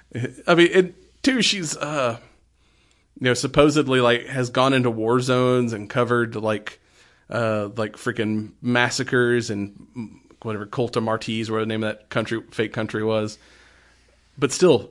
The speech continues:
super girly and gets freaked out when, <laughs> when the Joker shows up. You would think, like, this, you know, hardcore war zone photographer would have been like,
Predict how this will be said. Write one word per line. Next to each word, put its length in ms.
super 560
girly 420
and 120
gets 140
freaked 340
out 240
when, 320
<laughs> 300
when 200
the 100
Joker 400
shows 460
up. 240
You 60
would 100
think, 140
like, 260
this, 280
you 140
know, 40
hardcore 560
war 240
zone 240
photographer 680
would 120
have 60
been 180
like, 340